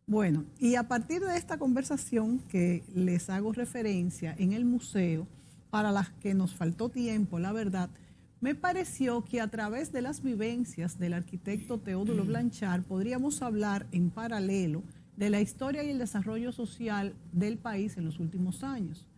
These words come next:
Blanchard me contaba cómo él se hace bachiller y luego cómo se hace arquitecto,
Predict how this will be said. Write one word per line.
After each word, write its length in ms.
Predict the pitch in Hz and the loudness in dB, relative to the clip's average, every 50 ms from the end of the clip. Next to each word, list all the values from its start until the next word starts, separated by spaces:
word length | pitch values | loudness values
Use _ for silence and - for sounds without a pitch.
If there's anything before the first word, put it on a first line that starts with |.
| - - - _ _ _ - | -20 -20 -20 _ _ _ -2
Blanchard 580 | 185 185 180 185 190 185 - - 254 254 254 254 | 0 2 4 4 4 4 2 2 -2 0 0 0
me 160 | 254 262 262 | 0 0 0
contaba 680 | 277 269 247 226 - - 254 247 247 240 208 196 - - - | 0 0 0 0 -2 -2 -2 -2 -2 -2 -2 -4 -4 -6 -6
cómo 580 | - 247 254 262 269 269 269 269 277 269 262 220 - - - - - - - | -4 -2 -2 0 0 0 0 0 0 0 -2 -4 -6 -10 -18 -20 -18 -6 -2
él 400 | 226 233 240 220 196 202 220 202 - - - - | 0 2 4 4 4 4 2 0 -4 -10 -16 -14
se 380 | - - - 190 185 185 185 | -14 -6 -2 0 2 2 4
hace 300 | 190 214 254 262 - 277 | 4 2 2 2 0 0
bachiller 560 | 254 262 294 285 - 285 254 262 262 262 254 240 | 0 0 0 0 2 2 2 4 4 2 2 4
y 100 | 220 202 | 4 4
luego 480 | 190 190 202 208 220 233 233 254 233 | 4 4 4 2 2 0 0 0 -2
cómo 300 | 185 - 202 196 226 233 | -2 -2 0 0 2 0
se 180 | - - 214 214 | 0 -2 -2 -2
hace 260 | 233 226 - - 226 | -2 -2 -2 -4 -4
arquitecto, 680 | 220 - - 269 220 - 226 202 185 175 - - 190 214 | -4 -2 0 -2 0 2 2 2 2 2 0 -4 -10 -12